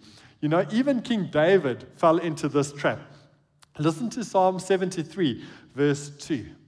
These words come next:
So here's King David, and he says the following, "But as for me, my feet had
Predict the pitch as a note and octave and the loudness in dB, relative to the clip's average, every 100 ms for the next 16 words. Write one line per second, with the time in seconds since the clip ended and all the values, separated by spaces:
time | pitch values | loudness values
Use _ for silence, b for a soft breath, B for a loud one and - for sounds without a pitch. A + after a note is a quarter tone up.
0 | _ - C3 C4 - - G3 C#3+ E3+ F3+ | _ -4 0 2 0 -4 -4 0 2 2
1 | B2+ A2+ B2+ C3 F#3+ F#3+ F#3+ D#3 E3+ D3+ | 0 -6 -6 -2 2 2 0 -4 -2 -2
2 | A#2 G#2+ B B B B F3 F#3 B3 D4 | -4 -8 B B B B -6 -2 2 2
3 | D4 C4 G#3 F3+ A3 B2 A#2 B B B | 2 -2 -2 0 0 -2 -8 B B B
4 | - F#3 F3+ - B3+ C4+ - - E3+ | -2 0 0 -2 2 2 0 -6 -4